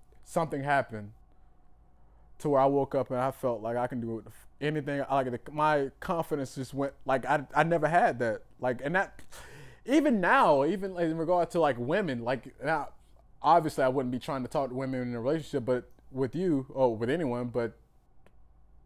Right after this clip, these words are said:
being single, when I was single, whatnot, it's like,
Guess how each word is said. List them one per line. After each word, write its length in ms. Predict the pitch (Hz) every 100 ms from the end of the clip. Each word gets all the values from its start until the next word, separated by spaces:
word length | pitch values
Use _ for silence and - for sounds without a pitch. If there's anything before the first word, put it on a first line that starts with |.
| - 123 - - - - -
being 260 | 156 165 147
single, 460 | - 185 160 139
when 140 | 135 143
I 40 |
was 140 | 139
single, 360 | - 202 214 175
whatnot, 380 | 147 131 139 139
it's 200 | 165 165
like, 360 | 165 165 147